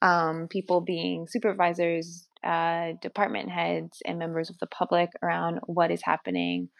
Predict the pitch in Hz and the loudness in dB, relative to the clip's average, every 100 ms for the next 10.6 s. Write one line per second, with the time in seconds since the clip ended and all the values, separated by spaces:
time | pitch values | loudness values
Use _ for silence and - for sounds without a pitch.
0 | - - - 180 180 165 - 156 160 214 | -20 -20 2 2 4 0 0 0 2 2
1 | 226 - - - 170 165 160 160 165 160 | -2 -18 -18 -8 -2 0 0 0 -2 -4
2 | 170 - - - _ _ _ - 165 165 | -6 -10 -20 -20 _ _ _ 2 4 4
3 | 165 165 165 - 170 170 165 165 165 - | 2 0 -4 -2 2 6 8 8 4 4
4 | 165 175 175 - - 180 170 165 165 170 | 6 6 2 -2 -2 0 2 2 0 0
5 | 180 180 175 - - - - 190 180 _ | -4 -2 -2 -2 -2 -2 -4 -8 -10 _
6 | _ _ _ _ _ 185 196 196 202 202 | _ _ _ _ _ 0 2 2 2 0
7 | 196 202 233 262 220 170 170 170 170 160 | 6 6 8 4 2 4 6 6 6 4
8 | 165 170 _ _ _ _ _ - _ _ | 0 -4 _ _ _ _ _ -20 _ _
9 | - 185 208 220 196 170 165 170 - - | -8 0 4 4 4 2 0 -2 -2 2
10 | 170 160 160 160 - - | 4 4 2 -2 -10 -20